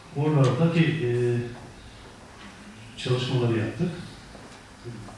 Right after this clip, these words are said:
Müteahhide yardımcı bir vaziyette. E, çeşitli, e, kabuller yapıldı. E,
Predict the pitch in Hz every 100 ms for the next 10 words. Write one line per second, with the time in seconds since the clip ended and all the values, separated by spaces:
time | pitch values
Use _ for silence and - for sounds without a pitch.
0 | - - 110 - 135 131 131 131 127 123
1 | 120 117 110 107 104 107 170 - - -
2 | - - 123 123 117 143 170 170 185 165
3 | 139 139 139 135 139 - - - - -
4 | - - - - 139 147 151 156 - 120
5 | 113 110 101 - 165 - - - - -
6 | - -